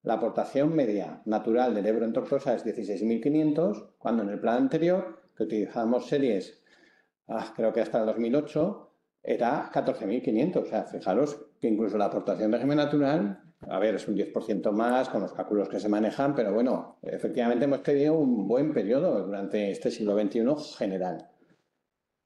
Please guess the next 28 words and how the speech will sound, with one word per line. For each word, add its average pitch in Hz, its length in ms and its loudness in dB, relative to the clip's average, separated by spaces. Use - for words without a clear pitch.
Eso 120 180 0
es 107 60 -2
un 123 80 -2
poco 127 180 2
lo 139 80 4
que 143 80 2
a 139 60 0
José 127 200 0
Luis 117 160 2
entiendo 127 300 4
que 294 80 4
le 262 100 4
dice, 104 200 0
"Oye, 233 240 0
que, 82 440 -6
que - 120 -4
San - 160 -2
Salvador 95 600 2
no 120 180 2
está 104 180 -2
funcionando 104 480 0
y, 143 220 2
y 123 60 0
se - 160 -2
llena 98 240 0
y 123 60 0
tira 113 280 -2
bien". 80 280 -8